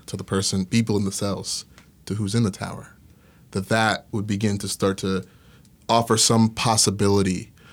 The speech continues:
of easing those sort of forms of power." And I'm wondering if this capacity of surveillance on behalf of,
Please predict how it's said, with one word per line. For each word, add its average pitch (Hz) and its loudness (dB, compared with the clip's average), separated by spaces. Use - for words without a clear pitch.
of 98 -2
easing 104 4
those 92 2
sort 95 2
of - -4
forms 92 -4
of - -20
power." - -10
And 107 0
I'm 107 4
wondering 135 6
if 104 2
this 110 4
capacity 104 0
of 95 0
surveillance 104 0
on 98 2
behalf 98 -2
of, 95 -2